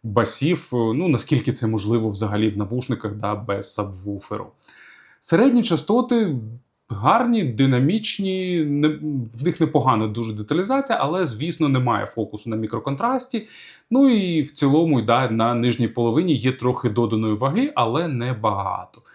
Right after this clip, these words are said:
Чоловічі вокали звучать з додатковою тілесністю, жіночим вокалам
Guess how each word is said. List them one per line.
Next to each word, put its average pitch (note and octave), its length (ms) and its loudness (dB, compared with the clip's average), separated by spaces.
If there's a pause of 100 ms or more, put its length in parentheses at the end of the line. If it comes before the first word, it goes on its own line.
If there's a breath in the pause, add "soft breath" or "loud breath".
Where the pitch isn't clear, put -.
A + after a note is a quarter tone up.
(200 soft breath)
Чоловічі C#3+ 460 4
вокали A2+ 500 2
звучать G#2+ 520 -2
з G2 180 -8
додатковою A2 600 0
тілесністю, A#3+ 720 0 (520 loud breath)
жіночим E3+ 460 2
вокалам D3 600 4